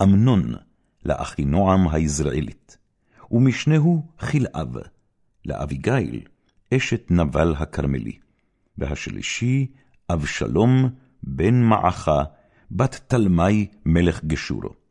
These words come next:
והרביעי אדוניה בן חגית, והחמישי שפטיה בן אביטל, והשישי יתרעם, לעגלה אשת דוד.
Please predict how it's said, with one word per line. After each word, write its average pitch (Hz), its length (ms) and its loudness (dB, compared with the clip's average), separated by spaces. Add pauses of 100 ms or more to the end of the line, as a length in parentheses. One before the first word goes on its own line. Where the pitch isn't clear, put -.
(520)
והרביעי 92 640 -2 (580)
אדוניה 78 680 -2
בן 95 280 0
חגית, - 600 -10 (520)
והחמישי 95 800 0 (460)
שפטיה - 720 0 (220)
בן 101 240 2
אביטל, 67 540 -4 (720)
והשישי - 680 -4 (580)
יתרעם, 85 720 0 (640)
לעגלה 85 760 -2 (480)
אשת - 360 -4
דוד. 65 360 -8